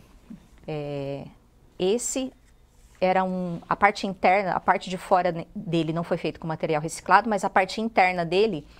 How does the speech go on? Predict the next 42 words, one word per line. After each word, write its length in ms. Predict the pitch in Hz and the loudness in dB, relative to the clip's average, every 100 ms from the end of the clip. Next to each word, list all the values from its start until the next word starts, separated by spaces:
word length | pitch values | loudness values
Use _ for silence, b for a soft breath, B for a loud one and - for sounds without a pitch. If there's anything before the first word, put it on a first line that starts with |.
| B B B | B B B
Era 200 | - 165 | 2 4
um 240 | 185 196 196 | 2 -2 2
bloquinho 500 | 196 214 - 247 226 | 2 2 0 -2 0
que 80 | 190 | -2
eu 40 | |
tinha 260 | - 214 185 | -2 -4 -4
ganho, 260 | 175 214 | -2 -2
que 100 | 202 - | -4 -6
tava 180 | 185 | -4
lá 100 | 185 190 | -2 -2
sem 220 | - 190 | -4 -6
graça, 480 | 175 160 247 - 185 | -2 -2 -2 -6 -6
que 120 | 180 | -6
eu 20 | |
não 80 | 180 | -6
sabia 280 | - 170 175 | -6 -4 -4
muito 180 | 170 | -6
o 20 | - | -8
que 60 | |
fazer 260 | - 165 165 | -6 -6 -6
com 180 | - 165 | -8 -8
ele. 320 | 170 226 254 - | -6 -8 -12 -10
Aí 200 | 175 165 | -8 -4
eu 80 | 175 | -4
refilei 600 | 170 180 - 165 165 170 202 190 | -4 -6 -6 -6 -2 -4 -6 -8
e 60 | |
fiz 260 | 175 175 170 | -8 -8 -10
os 140 | 170 | -14
furinhos 480 | - 170 175 202 190 | -8 -8 -6 -10 -8
e 40 | |
fiz 240 | 190 185 180 | -8 -8 -8
a 40 | |
parte 360 | 180 175 170 185 | -4 -4 -4 -10
interna. 480 | 175 175 165 214 233 b b b b b b b b | -8 -6 -4 -6 -12 b b b b b b b b
Então, 300 | 160 156 160 | -16 -8 -8
colocando 360 | 165 156 - 160 | -4 -6 -4 -6
uma 160 | 160 156 | -4 -6
capa 340 | - 170 - | -2 -4 -4
deu 140 | 156 151 | -8 -8
todo 200 | 156 160 | -10 -10
um 40 | |
diferencial. 800 | 151 - 156 151 - - 156 202 | -14 -14 -14 -14 -14 -14 -12 -14